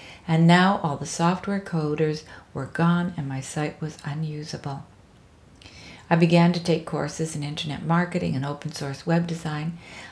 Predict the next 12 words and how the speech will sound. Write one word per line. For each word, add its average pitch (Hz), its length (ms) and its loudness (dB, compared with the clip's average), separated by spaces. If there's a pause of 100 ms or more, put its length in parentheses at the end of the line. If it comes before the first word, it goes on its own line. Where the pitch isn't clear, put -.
(120)
I 160 60 4
was 160 160 6
determined 175 580 2
to 156 60 -6
see - 180 -4
my 143 180 -4
vision 147 400 -4
through 143 260 -6
and 143 180 -6
ended 190 260 2
up 151 220 0
wrestling 151 600 -2